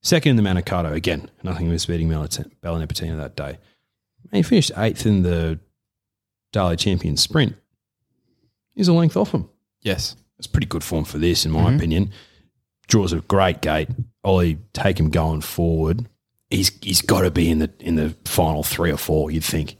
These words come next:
Speaker 2: Mm-hmm.
Speaker 1: over the finish line. Uh, the first three or four over the finish line. That's where I'm sort of looking. But then I was like, "Okay, I've gotta look at the W A form at least a little bit." And the two for me in W A are Miss Kentucky and This'll Test Ya.
Speaker 2: Mm-hmm.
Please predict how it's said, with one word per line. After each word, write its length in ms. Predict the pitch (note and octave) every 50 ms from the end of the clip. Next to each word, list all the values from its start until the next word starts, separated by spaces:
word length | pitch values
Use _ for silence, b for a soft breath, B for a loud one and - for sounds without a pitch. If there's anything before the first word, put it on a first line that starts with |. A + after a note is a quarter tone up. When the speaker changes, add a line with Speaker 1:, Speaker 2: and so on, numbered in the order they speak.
| _ -
Speaker 2:
Mm-hmm. 200 | G#2+ G2 A2+ C#3 C#3 - - G2
Speaker 1:
over 140 | F2+ D#2 D#2
the 60 | D2+
finish 360 | - - F2+ E2+ D#2+ D#2+ - -
line. 360 | D#2 D#2 D#2 D#2+ D#2 D2+ - _ _ _ -
Uh, 120 | E2 D#2+
the 80 | D#2 -
first 320 | - - F2+ E2+ E2 -
three 140 | - D2 D2
or 40 | D2
four 220 | - - - D#2
over 100 | D#2+ D#2+
the 40 | E2 E2+
finish 320 | - - D#2+ E2 E2+ - -
line. 240 | - - E2+ - G2 b b b b B2 b b b b b b b b b b b _ _ _
That's 280 | C3+ E3+ F3 F3 D#3 -
where 100 | F3 D#3+
I'm 80 | C#3+ B2
sort 240 | - - C3+ C3 A#2+
of 80 | A2+
looking. 400 | G#2+ A2 A2 A2 - A2+ G#2+ G#2+
But 220 | G2+ A2 F#2+ F#2+ -
then 460 | C3+ C3+ C#3 C3 A#2 G2 F2 D2+ - _ -
I 80 | G#2+ G#2
was 160 | G2+ F#2+ -
like, 220 | G#2 G2+ G2 G2
"Okay, 240 | G#2 G#2 G2 - F#2 E2 E2 E2
I've 80 | E2 -
gotta 200 | - C#3 C#3+ D3
look 280 | C3+ A#2 A2 G#2+ G2
at 80 | - E2
the 60 | F2
W 340 | E2 - E2 D2+ D#2+ D#2+ D#2
A 100 | D2 D2+
form 380 | - - C#2 C2+ B1+ - - _ _ _ _ _ _ _ _ _ _ _ _ _ _ _ _ _ _ _ _ -
at 120 | F2 E2+
least 240 | E2+ E2+ E2+ - -
a 40 | D#2
little 220 | D#2 D#2 E2 E2
bit." 240 | D#2 - C#2+ D2+ - _ _ _ _ _ -
And 120 | G2 F#2+
the 60 | F#2
two 220 | F2 - - B2 A2
for 140 | - - F#2
me 180 | F#2 F2+ F2
in 80 | E2+ E2
W 360 | D#2+ D#2+ D#2 D#2+ D#2 D2+ D#2 D#2
A 240 | D#2 D#2 D#2+ D#2+ -
are 100 | - D#2+
Miss 160 | D#2+ D#2+ -
Kentucky 500 | - - D3 - - D#2 D2+ - - D#2
and 120 | D2 C#2+
This'll 180 | C#2+ - - -
Test 280 | - - F#2 - -
Ya. 80 | - - - _ _ _ _ -
Speaker 2:
Mm-hmm. 180 | A2 G#2 B2+